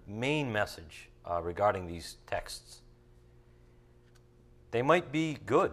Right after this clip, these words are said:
They might have something to offer. Um, but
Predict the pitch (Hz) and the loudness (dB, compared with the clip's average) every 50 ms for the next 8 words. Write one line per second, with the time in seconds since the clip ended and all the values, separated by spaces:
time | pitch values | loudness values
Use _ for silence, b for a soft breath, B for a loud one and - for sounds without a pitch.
0 | - - 104 110 117 127 131 107 107 117 120 120 101 - 131 127 123 - 104 101 | -4 -8 -8 -4 -2 -2 -2 0 2 2 2 2 2 0 -2 -2 -2 0 2 4
1 | 107 120 143 139 - 143 143 143 139 - - - - - - - - - - 90 | 6 6 4 4 2 2 2 2 0 -4 -10 -20 -20 -20 -20 -20 -20 -12 -6 -4
2 | 98 95 95 95 95 92 92 95 - - 113 104 - - - - | -2 0 0 0 0 -2 -6 -10 0 2 4 4 4 2 -4 -18